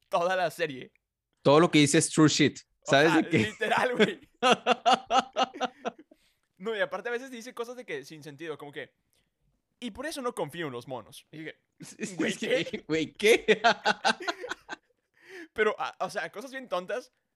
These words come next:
Speaker 1: que dices, "Hermano, quiero ser tu hermano y quiero ser tu amigo". Entonces,
Speaker 2: Sí.
Speaker 1: bueno, número uno, Phineas y Ferb. Candace.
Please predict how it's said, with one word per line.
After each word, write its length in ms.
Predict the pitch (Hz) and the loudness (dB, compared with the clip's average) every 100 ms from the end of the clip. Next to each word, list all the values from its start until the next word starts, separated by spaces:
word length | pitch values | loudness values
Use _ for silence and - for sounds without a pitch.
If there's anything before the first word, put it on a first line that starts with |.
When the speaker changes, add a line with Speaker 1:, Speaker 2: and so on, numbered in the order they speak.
| _ | _
Speaker 1:
que 120 | 165 | -18
dices, 280 | 156 160 - _ | -16 -18 -20 _
"Hermano, 500 | 151 151 160 147 117 _ _ _ _ | -14 -10 -10 -10 -14 _ _ _ _
quiero 160 | - 170 | -18 -18
ser 100 | 196 | -14
tu 80 | 190 | -14
hermano 360 | 151 147 190 196 | -10 -10 -12 -14
y 100 | 151 | -12
quiero 140 | 160 | -12
ser 120 | 165 | -10
tu 60 | 160 | -12
amigo". 380 | 131 131 107 _ _ _ _ _ _ _ | -12 -16 -20 _ _ _ _ _ _ _
Entonces, 340 | 156 151 151 - | -16 -14 -12 -8
Speaker 2:
Sí. 40 | |
Speaker 1:
bueno, 260 | 151 131 - _ _ _ _ _ _ _ _ | -8 -10 -18 _ _ _ _ _ _ _ _
número 320 | 139 170 185 | -12 -6 -4
uno, 240 | 147 120 _ _ _ _ _ _ _ _ _ | -6 -10 _ _ _ _ _ _ _ _ _
Phineas 360 | 185 214 214 _ | -12 -12 -14 _
y 80 | 135 | -14
Ferb. 220 | - - _ _ _ _ _ _ _ _ _ _ | -14 -14 _ _ _ _ _ _ _ _ _ _
Candace. 540 | 170 165 143 107 - | -8 -8 -10 -14 -18